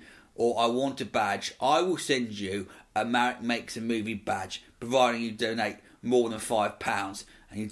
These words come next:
don't live in Mars or somewhere, 'cause otherwise I'll be losing money, I'll be minus pounds. In fact, I've ordered the badges, so I'm actually on minus twenty pounds. The budget's minus twenty pounds.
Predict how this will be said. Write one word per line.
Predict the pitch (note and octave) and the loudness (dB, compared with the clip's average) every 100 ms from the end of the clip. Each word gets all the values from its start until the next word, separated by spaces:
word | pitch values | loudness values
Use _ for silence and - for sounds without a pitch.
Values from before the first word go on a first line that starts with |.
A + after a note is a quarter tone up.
| - | 2
don't | A#2 A#2 | 2 0
live | A2+ A2+ G2+ | 0 0 0
in | G#2+ A2+ | -2 -2
Mars | A#2 A#2 A2 G#2 F#2+ | 2 2 2 0 -4
or | F2 | -10
somewhere, | - F#2+ F#2+ F#2+ | -10 -10 -12 -12
'cause | - | -4
otherwise | B2 A#2+ A2 A2 G#2+ A2+ | 0 0 0 0 0 -2
I'll | G#2 | -6
be | A2 | -2
losing | A#2 A#2+ B2+ A#2+ G#2+ G#2+ | 2 4 4 2 -2 -2
money, | G#2 G2 | -2 -4
I'll | G2 | -6
be | G2 G#2+ | -4 -2
minus | A2+ A#2 A2+ G#2 - | 0 2 2 -2 -8
pounds. | - G2 G2 - - - - - | -10 -10 -10 -14 -18 -20 -20 -14
In | - | -10
fact, | A#2+ C#3+ - - - - _ | -2 -2 -2 -14 -20 -20 _
I've | - A#2 - _ - | -6 -6 -10 _ 2
ordered | D3 D3 B2+ | 6 6 4
the | G#2+ | 0
badges, | G2 G2 F#2+ F#2+ F#2+ - - | 0 0 0 -4 -4 -4 -8
so | - A#2+ | -6 -2
I'm | A2 | 0
actually | B2+ - B2 | 0 -2 -2
on | A2+ A#2 | 0 2
minus | A#2+ A2+ G#2 | 2 2 -2
twenty | - A#2 G2+ G2 | -6 -8 -8 -8
pounds. | - F#2+ - | -8 -8 -12
The | C#3+ | 0
budget's | C3+ C#3+ A2+ | 4 4 4
minus | B2 A#2+ G#2+ | -2 0 -2
twenty | - G2+ | -4 -8
pounds. | - G#2+ F#2+ G2 | -8 -8 -8 -14